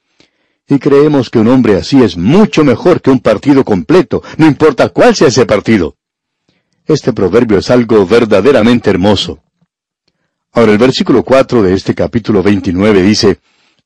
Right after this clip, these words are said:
"El rey con el juicio afirma la tierra, mas el que exige presentes la destruye". David fue quien hizo esta declaración cuando dijo allá en el segundo libro de Samuel, capítulo veintitrés, versículo tres,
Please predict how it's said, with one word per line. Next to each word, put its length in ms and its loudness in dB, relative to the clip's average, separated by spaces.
"El 240 0
rey 300 2
con 180 0
el 100 2
juicio 560 0
afirma 440 0
la 100 2
tierra, 480 -2
mas 360 0
el 200 -2
que 100 2
exige 460 0
presentes 760 0
la 200 0
destruye". 600 -4
David 300 0
fue 180 -2
quien 220 2
hizo 160 0
esta 220 0
declaración 560 0
cuando 240 -2
dijo 260 0
allá 240 0
en 80 0
el 140 0
segundo 480 0
libro 240 2
de 120 0
Samuel, 480 0
capítulo 440 -2
veintitrés, 640 0
versículo 540 -2
tres, 400 -2